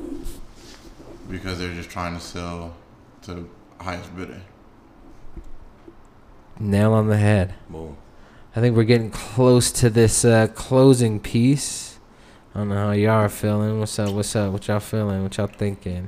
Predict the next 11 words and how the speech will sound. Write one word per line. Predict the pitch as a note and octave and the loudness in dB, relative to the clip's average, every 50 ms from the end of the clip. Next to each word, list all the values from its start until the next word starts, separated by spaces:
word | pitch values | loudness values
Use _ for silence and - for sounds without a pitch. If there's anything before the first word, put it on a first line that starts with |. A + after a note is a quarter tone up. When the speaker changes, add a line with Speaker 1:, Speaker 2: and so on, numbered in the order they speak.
| - | -12
Speaker 1:
Y'all | - F2+ F#2+ F#2 | -12 -10 -8 -8
got | F2+ F2+ F2 F#2+ | -8 -8 -10 -10
the | G2 | -12
timeline, | - G2 F#2+ F#2+ F#2+ F#2+ F#2+ F#2+ F#2+ F#2+ G2 F#2+ F#2+ | -12 -10 -8 -8 -6 -8 -8 -6 -6 -8 -8 -10 -12
so | F#2+ - F#2 F#2+ F#2 F#2 F#2 - - - - - | -12 -12 -12 -12 -12 -14 -16 -18 -20 -20 -16 -14
let's | F#2+ F#2+ F#2 - - _ - | -14 -14 -14 -16 -20 _ -14
get | - F#2+ F#2 | -12 -10 -10
it | F#2+ E2+ - - E2+ | -10 -12 -12 -14 -8
done. | F#2+ G2 F#2+ F#2 F#2 - - - - - - - - - - - - - - - - - - - - - | -8 -8 -6 -6 -10 -14 -16 -20 -20 -20 -20 -20 -20 -20 -20 -20 -20 -20 -20 -20 -20 -20 -20 -20 -14 -10
Speaker 3:
Good | G2 F#2+ | -8 -6
X. | F#2+ F#2 F#2 F#2 F#2 F#2 F2+ - - - - - - - - | -4 -4 -4 -4 -6 -6 -8 -10 -10 -8 -8 -8 -10 -12 -14